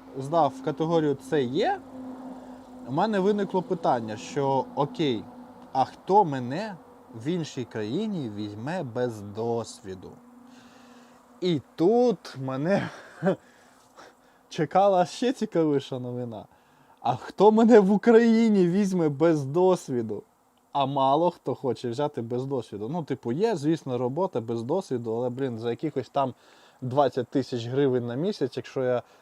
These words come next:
агентом заробляв більше, ну, типу, камон, ну, куди? Тобто, раніше мене сім'я кожен день бачила вдома, у мене було все кайф,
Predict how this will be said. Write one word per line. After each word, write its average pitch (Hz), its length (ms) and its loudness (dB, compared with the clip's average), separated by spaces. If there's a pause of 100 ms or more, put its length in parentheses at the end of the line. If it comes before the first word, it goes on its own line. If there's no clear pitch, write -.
агентом 135 560 0
заробляв 117 520 -2
більше, 104 460 -8
ну, 127 100 -8
типу, 101 400 -10 (520)
камон, 139 520 0 (440)
ну, 131 240 -4 (140)
куди? 135 460 0 (720)
Тобто, 127 380 0 (540)
раніше 165 540 6
мене 139 320 2
сім'я 151 480 0 (420)
кожен 147 340 2
день 127 320 -2
бачила 120 420 -2
вдома, 107 600 -4
у 110 60 -8
мене 117 260 -6
було 113 220 -2
все 107 400 -8
кайф, 247 420 2